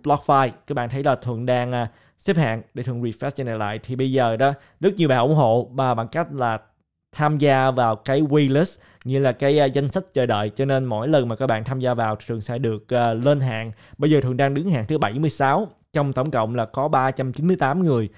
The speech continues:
đang chờ đợi để mà có được cái thẻ này. Khi mà có, Thuận sẽ review cho các bạn coi. Và cái thẻ Visa này là một thẻ mà có thể tiếp cận được với những người bình thường. Các bạn thấy được là hàng ngày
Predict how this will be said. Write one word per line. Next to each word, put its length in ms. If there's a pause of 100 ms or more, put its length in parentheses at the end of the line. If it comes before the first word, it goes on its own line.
(180)
đang 280
chờ 260
đợi 280
để 240
mà 160
có 340
được 240
cái 140
thẻ 220
này. 240
Khi 180
mà 120
có, 280
Thuận 180
sẽ 180
review 320
cho 100
các 40
bạn 140
coi. 240 (360)
Và 280
cái 180
thẻ 360
Visa 400
này 140
là 180
một 140
thẻ 240
mà 280 (320)
có 100
thể 140
tiếp 320
cận 200
được 200 (220)
với 180
những 400
người 120
bình 160
thường. 240
Các 80
bạn 120
thấy 100
được 140
là 220
hàng 180
ngày 280